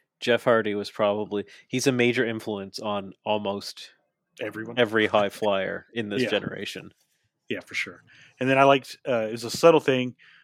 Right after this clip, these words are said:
Speaker 2: but you see Jeff kinda bow to Sting, hopefully apologizing for their, uh, Impact situation when Jeff was out of his mind, and Sting had to
Speaker 1: Yes.
Speaker 2: shoot, shoot pin him to get the <laughs> title off of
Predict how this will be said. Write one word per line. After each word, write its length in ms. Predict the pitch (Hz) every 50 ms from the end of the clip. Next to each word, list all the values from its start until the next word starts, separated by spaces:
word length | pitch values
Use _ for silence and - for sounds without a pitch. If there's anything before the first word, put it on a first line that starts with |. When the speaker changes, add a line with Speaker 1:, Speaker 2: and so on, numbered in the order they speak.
| _ _
Speaker 2:
but 80 | - 110
you 60 | 107
see 140 | - - 127
Jeff 260 | 110 - 127 117 - -
kinda 180 | - 120 110
bow 240 | - - 110 107 107
to 80 | 110 104
Sting, 420 | - - - 113 107 107 110 107 - _ _ _ _ _ _ _ _
hopefully 320 | - 123 113 - - 110 104
apologizing 680 | 101 - - 120 110 107 107 113 110 107 104 101 101
for 140 | 98 - 104
their, 300 | 95 98 98 98 98 - _ _ -
uh, 280 | 117 95 90 90 90 87 _ _ -
Impact 540 | 139 117 - - 123 110 107 - - - -
situation 540 | - - 123 113 - 113 107 101 - 107 104
when 100 | 95 92
Jeff 220 | 92 107 104 98 -
was 140 | 98 90
out 160 | 101 98 107 104
of 60 | 98
his 140 | 98 92 98
mind, 400 | 104 104 101 104 104 107 104 - _ _ _ _ - - - - - _ -
and 80 | - -
Sting 200 | - - 113 -
had 100 | - 110
to 40 | -
Speaker 1:
Yes. 60 | -
Speaker 2:
shoot, 280 | - - - 123 117 - _ _ _ _ -
shoot 300 | - - - 151 147 -
pin 200 | - - 139 123
him 160 | 127 123 123 120
to 140 | - - 107
get 140 | 113 117 -
the 60 | -
<laughs> 320 | - - - 117 120 113
title 40 | - -
off 260 | 127 117 - - -
of 260 | 127 _ - - -